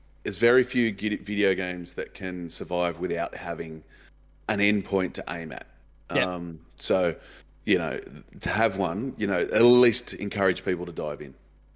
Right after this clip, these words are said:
Speaker 2: Yeah, for sure, which is, which is awesome. Was there anything else that they mentioned at all that people should be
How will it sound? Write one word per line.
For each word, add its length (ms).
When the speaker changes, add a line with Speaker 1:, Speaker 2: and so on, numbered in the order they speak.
Speaker 2:
Yeah, 220
for 100
sure, 300
which 140
is, 200
which 160
is 80
awesome. 340
Was 120
there 100
anything 200
else 180
that 60
they 100
mentioned 340
at 60
all 220
that 140
people 200
should 160
be 200